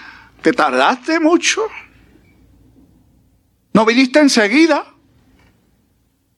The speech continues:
Llamé y no me contestaste. Te pedí y me pusiste en espera".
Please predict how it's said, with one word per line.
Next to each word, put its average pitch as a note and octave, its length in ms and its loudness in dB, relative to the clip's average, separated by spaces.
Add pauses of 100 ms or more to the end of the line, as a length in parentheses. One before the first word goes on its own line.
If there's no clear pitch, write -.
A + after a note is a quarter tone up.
(1040)
Llamé G#3 540 0
y - 20 -4
no D#4 160 0
me D4 140 -2
contestaste. D4 920 -4 (2500)
Te A3+ 140 0
pedí A#3+ 480 2
y E4 40 0
me D4+ 140 0
pusiste C4 440 0
en A3+ 100 -2
espera". C4+ 600 -2